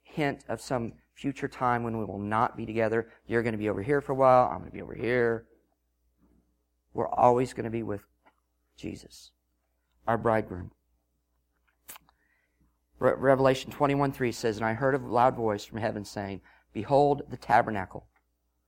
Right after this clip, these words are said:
the dwelling place, his living residence. Behold, the tabernacle of God is with men, and he will dwell with them, and they shall be his people. God himself will be with them and be their God.'"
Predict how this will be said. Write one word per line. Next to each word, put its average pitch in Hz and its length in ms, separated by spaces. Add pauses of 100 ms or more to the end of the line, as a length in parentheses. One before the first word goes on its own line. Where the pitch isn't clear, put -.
(300)
the - 80
dwelling 123 380
place, - 500 (560)
his 110 160
living 135 500
residence. 113 680 (200)
Behold, 143 380
the 131 80
tabernacle 131 640
of - 140
God 104 440 (320)
is 107 180
with 127 260
men, 98 320 (580)
and 104 140
he 120 100
will 113 160
dwell 113 320
with 135 200
them, 139 320 (380)
and 101 160
they 113 120
shall 120 200
be 101 200
his 101 160
people. - 500 (520)
God 135 340
himself 127 640
will 110 100
be 107 160
with 117 320
them 92 320 (800)
and 104 120
be 113 120
their 104 160
God.'" 92 300